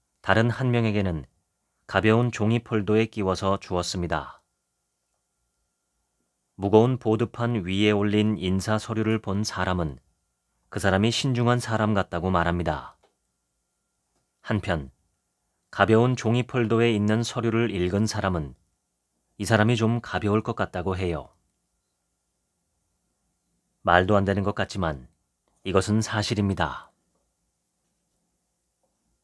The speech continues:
인간은 자신의 신체 상태와 자신의 생각을 균일하게 유지하려고 하는 경향이 있습니다. 어떤 자세를 취하느냐에 따라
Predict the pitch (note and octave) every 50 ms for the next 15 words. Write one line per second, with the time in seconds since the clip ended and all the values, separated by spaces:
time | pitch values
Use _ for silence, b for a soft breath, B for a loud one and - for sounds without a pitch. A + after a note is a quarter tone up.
0 | _ _ _ _ _ _ _ - G2+ F#2+ G2+ G2 G2 F#2+ F2 D#2 C#2 B1+ - _
1 | _ _ _ _ _ _ _ _ _ _ _ _ _ - - G2 F#2+ - A2 A2+
2 | B2 B2 - - C3 - - C#3 B2 - B2+ A#2 - - A2+ G#2 G#2 G#2+ G#2+ G#2+
3 | A2 G#2 - - - G2 F2 - A2 G#2 A2 A#2 - - B2+ A#2 A#2 A2 F#2+ F#2
4 | E2 D2 C2+ C#2 - _ _ _ _ _ _ _ - G#2 G2 G#2 G#2+ G#2 G#2 G#2
5 | A#2+ A#2+ G#2+ F#2+ F#2+ F2 G2+ G#2+ G#2 G2 G2 G2 F#2 G#2 G#2 G2 G#2 G2+ G#2 A2
6 | G#2 - F2+ F2 E2+ E2+ F2 F2+ F2 E2+ - G2+ F2 E2+ D#2+ D#2 C#2 - - -
7 | _ _ _ _ _ _ _ _ _ _ _ _ _ _ _ _ _ _ _ _
8 | _ _ _ _ _ _ _ _ _ _ _ _ _ _ _ _ _ _ _ _
9 | _ _ - F2 F2+ - - A2+ A#2+ B2 A2+ - G2+ G2 G2 G#2+ G#2 G#2 A2 A#2
10 | - - - - A2+ G#2+ G#2+ G#2 G#2 G2+ G#2 A2 G#2+ - G2+ F2+ F2 D#2+ C#2+ C2
11 | - - _